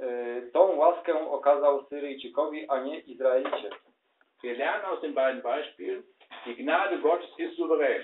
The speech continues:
Speaker 1: I z tych dwóch przykładów uczymy się, że łaska Boża jest suwerenna.
Speaker 2: Wir als Menschen haben unsere Verantwortung zu entsprechen vor Gott.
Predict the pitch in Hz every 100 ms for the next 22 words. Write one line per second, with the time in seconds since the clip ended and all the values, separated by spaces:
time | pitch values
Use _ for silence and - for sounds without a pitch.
0 | - _ _ _ _ - 175 - 170 147
1 | 202 - 170 196 214 180 - 170 156 143
2 | 131 147 165 143 127 - 127 156 - 160
3 | - 131 135 139 127 123 _ - 120 123
4 | 135 135 113 - _ _ _ _ 131 151
5 | 143 143 - 127 147 - - 170 165 147
6 | 131 123 143 143 139 135 - 117 - -
7 | 131 143 127 - 110 - 113 -